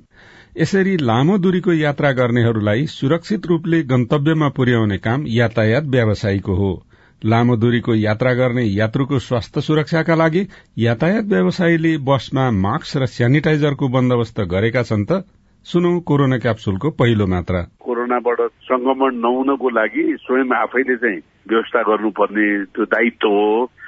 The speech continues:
Speaker 2: तर travel गर्ने गर्दा इनकस चाहिँ मास्कहरू त्यो चुट्न सक्छ, quality राम्रो नभएर ऊ हुन सक्छ।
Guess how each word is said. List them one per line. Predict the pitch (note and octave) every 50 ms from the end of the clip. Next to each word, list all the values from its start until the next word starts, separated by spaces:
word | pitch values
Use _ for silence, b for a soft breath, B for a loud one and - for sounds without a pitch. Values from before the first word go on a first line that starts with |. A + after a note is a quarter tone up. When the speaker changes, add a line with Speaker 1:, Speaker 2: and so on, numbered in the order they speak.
| B B B -
Speaker 2:
तर | D#3 F3 F#3 D3+ -
travel | - E3+ F3 F#3 G#3+ A3
गर्ने | - F#3+ F#3 F3 F3+ F3+
गर्दा | F3 F3 E3 D#3 D#3+ F#3 G3+
इनकस | E3+ E3 D#3+ D3+ - D#3+ D#3 D3 -
चाहिँ | - C#3+ B2+ C#3+ F#3 _ - A#2+
मास्कहरू | B2 C#3 D3+ E3 C#3 - C3 B2+ C3 C3+ C3+ C3 B2+ B2+ B2 A#2+ A#2+ A#2 - _ _
त्यो | - - C3
चुट्न | A#2+ - E3+ E3 - - E3+ D3
सक्छ, | - C#3+ C#3 - - C3 B2+ C3+ D3+ D3 - B B B B
quality | - C#3 C#3 C#3 C3+ B2+ C3+ C#3+
राम्रो | C3 B2+ B2 B2 C3 B2
नभएर | B2 B2 A#2+ A#2+ B2 B2 B2
ऊ | B2+ B2+ B2+ A#2+
हुन | A#2 A#2
सक्छ। | A2+ - A#2 A2 -